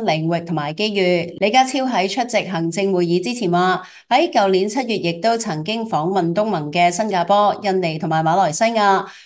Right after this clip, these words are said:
包括同當地嘅領導人同埋政商界嘅領袖代表舉行會談，到訪當地嘅企業時，同時介紹香港對區域全面經濟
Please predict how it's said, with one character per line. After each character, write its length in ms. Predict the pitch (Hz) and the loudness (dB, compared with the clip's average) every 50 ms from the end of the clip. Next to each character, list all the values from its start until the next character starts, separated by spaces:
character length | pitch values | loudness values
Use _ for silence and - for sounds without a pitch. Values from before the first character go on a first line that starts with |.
| _ | _
包 200 | - 277 294 302 | 2 2 2 2
括 120 | 294 277 233 | 2 -2 -4
同 240 | - 196 156 156 156 | -4 -4 -4 -2 0
當 240 | 196 220 233 240 | 2 2 2 2
地 100 | 226 208 | 0 0
嘅 260 | 175 165 180 170 165 165 | 0 2 2 2 2 2
領 160 | 156 160 170 | 2 0 0
導 120 | 170 165 | 0 -2
人 260 | 160 156 156 151 151 156 | -2 -2 -2 -4 -4 -6
同 80 | 175 165 | -6 -6
埋 220 | 147 147 151 156 156 | -6 -6 -6 -6 -6
政 340 | - 185 180 180 175 180 | -4 -2 0 2 2 2
商 300 | 185 180 240 220 214 214 214 208 | 2 0 0 0 0 0 -2 -2
界 80 | 208 180 | 0 0
嘅 380 | 170 170 160 165 165 165 160 | 2 2 2 2 0 0 0
領 180 | 160 156 165 160 | 0 -2 -2 0
袖 240 | 165 165 165 160 160 | 0 0 0 0 0
代 220 | 165 160 160 160 160 | 0 2 2 2 0
表 220 | 160 160 160 175 214 | -2 -4 -4 -4 -4
舉 280 | 220 - 160 160 175 190 | -2 -2 -2 -2 -2 -2
行 160 | 190 170 143 147 | -4 -4 -6 -6
會 100 | 160 165 | -8 -6
談， 360 | 165 175 160 165 170 165 170 165 - - - - | -4 -4 -2 -2 -2 -4 -6 -8 -12 -18 -18 -6
到 160 | - 262 262 269 | -2 0 0 2
訪 300 | 262 226 196 226 262 269 | 2 0 -2 0 0 -2
當 180 | 294 294 294 | -2 -2 -2
地 100 | 285 233 | -2 -2
嘅 200 | 180 190 175 175 | -2 -2 -2 -4
企 60 | 175 170 165 175 175 | -4 -2 -2 -2 -2
業 20 | 175 - - 160 160 160 160 - | -2 -4 -4 -4 -4 -4 -6 -8
時， 40 | - | -8
同 200 | - 180 170 170 | -8 -6 -4 -4
時 200 | 160 - 170 165 | -2 -2 -4 -2
介 120 | 160 190 190 190 196 | 0 0 2 2 2
紹 260 | 190 190 185 180 185 | 0 -2 -4 -4 -2
香 140 | 214 247 247 | -4 -4 -2
港 200 | 220 185 190 202 | -2 -2 -2 0
對 300 | 196 196 175 175 180 175 - - - - - | 2 2 2 2 0 -4 -8 -14 -20 -16 -2
區 100 | - 311 302 294 269 | 2 2 4 4 2
域 120 | 220 - - | 0 -2 -4
全 240 | - - 165 151 151 | -6 -6 -6 -4 -6
面 380 | 151 160 175 180 175 175 175 | -4 0 2 4 2 2 2
經 200 | 175 233 240 240 | -2 -4 -4 -4
濟 240 | 240 233 190 170 | -2 -2 0 -2